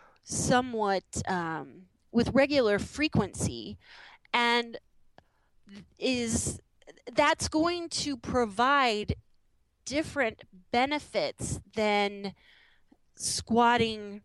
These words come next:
three times a week for three sets of ten reps.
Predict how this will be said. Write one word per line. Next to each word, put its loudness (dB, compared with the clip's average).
three -2
times -2
a 0
week -2
for 0
three -6
sets -2
of -8
ten -2
reps. -2